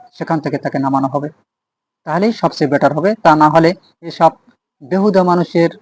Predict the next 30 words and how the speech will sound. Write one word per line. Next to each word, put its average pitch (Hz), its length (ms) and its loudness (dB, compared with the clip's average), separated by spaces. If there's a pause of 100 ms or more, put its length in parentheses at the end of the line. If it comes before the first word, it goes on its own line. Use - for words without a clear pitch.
(140)
এরকম 156 320 -4
শাস্তি 160 320 -4
না 156 140 2
দিলে 143 200 0
এরা 139 240 2 (420)
বেশিটা 139 580 -2
মানে 143 540 -6
লাই 143 220 2
পেয়ে 151 180 0
যাবে। 202 300 0
সুপ্রিয় 165 340 -4
দর্শক, 170 280 -2
আপনারা 151 320 0
কি 143 140 -6
মনে 139 200 -4
করেন, 139 220 -6 (380)
একে 151 180 -16
কি 175 140 -4
জুতা 160 260 -4
পিটা 180 220 -2
করা 170 160 2
উচিত 190 320 2 (840)
নাকি 160 280 -4
একে 147 360 -2 (800)
পদে 170 220 2
বসিয়ে 143 340 -2
রাখা 139 340 -6
উচিত? 139 280 -6 (160)
যাই 170 240 -2
হোক, 220 240 0